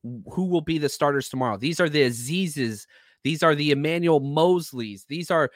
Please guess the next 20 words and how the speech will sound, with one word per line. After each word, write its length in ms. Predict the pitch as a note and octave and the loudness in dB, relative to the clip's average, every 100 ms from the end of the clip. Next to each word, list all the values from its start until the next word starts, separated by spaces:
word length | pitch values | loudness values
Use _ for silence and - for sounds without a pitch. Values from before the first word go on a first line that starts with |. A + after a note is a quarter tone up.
| - _ | -12 _
Jawan 560 | B2 D#3 D3 E3 F3+ F3 | -4 0 2 2 2 0
Jennings 500 | C3 D#3+ D#3+ C#3 A#2+ | -4 -4 -2 -4 -4
guys. 320 | C#3 B2 G#2 | -2 -2 -2
These 180 | - E3+ | -8 -4
are 60 | F#3 | -2
the 120 | D3+ | -2
deep 280 | B2 D#3+ E3+ | -6 -8 -8
route, 420 | C#3 D3 D#3 D3+ _ _ _ B2 | 0 2 2 -2 _ _ _ -20
deep, 280 | - E3+ F3 - _ _ _ _ _ | -12 -10 -10 -16 _ _ _ _ _
you 80 | C3+ | -6
know, 100 | B2+ | -2
roster 460 | B2 D3 D3+ - | 0 0 0 -4
guys 340 | C3+ C#3 C3+ B2+ | -2 2 0 0
that 140 | A#2+ | -6
we 120 | B2+ A#2 | -2 -4
are 60 | |
trying 300 | - C3+ B2 | -2 -2 -2
to 180 | - A#2 | -4 -8
embellish 440 | G#2+ A2 G#2 F#2+ F#2+ | -6 -6 -8 -10 -14
in. 160 | F2+ | -16